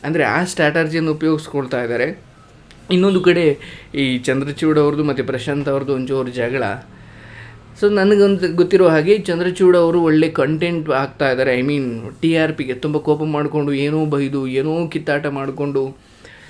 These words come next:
so ಎಡವಟ್ಟು ಮಾಡ್ಕೊಳ್ತಾ ಇದ್ದಾರೆ, ಅದು ಉಪಯೋಗ ಮಾಡ್ಕೊಳ್ತಾರೆ ಚಾನಲ್ನವ್ರು ಅಂದ್ಕೊಂಡೆ.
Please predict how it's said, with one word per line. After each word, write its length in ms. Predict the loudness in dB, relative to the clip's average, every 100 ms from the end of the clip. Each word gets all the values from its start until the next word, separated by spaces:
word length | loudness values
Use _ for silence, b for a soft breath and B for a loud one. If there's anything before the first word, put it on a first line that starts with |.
| B B -2
so 160 | 0 2
ಎಡವಟ್ಟು 300 | 2 0 2
ಮಾಡ್ಕೊಳ್ತಾ 480 | 0 2 0 0 0
ಇದ್ದಾರೆ, 220 | 0 0
ಅದು 180 | 0 -2
ಉಪಯೋಗ 380 | 2 2 4
ಮಾಡ್ಕೊಳ್ತಾರೆ 800 | 2 0 -2 -4 0 -2 0 -4
ಚಾನಲ್ನವ್ರು 480 | -2 -4 -2 -2 -2
ಅಂದ್ಕೊಂಡೆ. 520 | -4 -6 -6 -6 -8